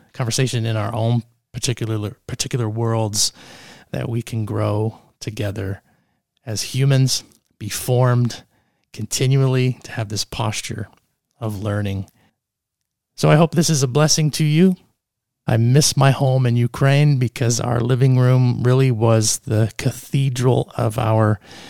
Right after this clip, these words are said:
human experience. We would bring in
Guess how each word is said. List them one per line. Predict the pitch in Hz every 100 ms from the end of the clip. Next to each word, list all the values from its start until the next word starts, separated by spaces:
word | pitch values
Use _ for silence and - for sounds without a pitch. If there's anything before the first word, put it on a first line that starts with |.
| - - - _
human | - 135 135
experience. | 123 - - 131 131 - - - -
We | 110
would | 98 104
bring | 113 110
in | 117 113 113